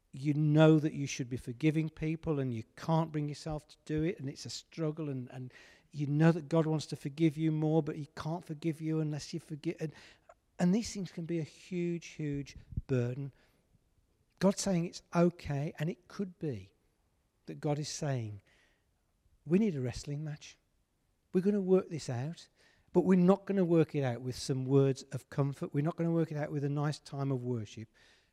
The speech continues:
We're gonna work it out because you're gonna mean business with me, and I'm gonna mean business with you. And we're gonna fight this out because I know if you're able to do that, if you're able to do that, you will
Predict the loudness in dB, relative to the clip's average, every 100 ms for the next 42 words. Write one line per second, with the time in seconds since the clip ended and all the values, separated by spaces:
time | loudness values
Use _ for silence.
0 | -6 -4 0 6 8 6 6 2 2 -6
1 | -10 -6 -2 0 0 -2 -4 _ _ 0
2 | 2 2 -2 2 2 2 -6 -6 -8 -6
3 | -8 -8 -12 -10 -8 -6 -4 -4 -2 -2
4 | -2 -4 -8 -8 -2 0 0 -4 _ _
5 | _ _ -10 -6 -4 -2 -2 -6 -12 -6
6 | -6 -6 -10 -8 -8 -8 -10 -14 -20 -20
7 | _ -10 -2 2 4 4 6 6 4 2
8 | -6 -14 _ _ -6 -6 -4 -8 -4 0
9 | 0 2 -2 -4 _ _ -8 -8 -8 2
10 | 8 8 8 0 -12 -14 -18 _ _ _
11 | _ _ _ -20 -20 _ _ -8 -8 -10
12 | -2 -2 -2 -8 -10 -4 -4 -4 -10 -6
13 | -6 -6 4 10 10 10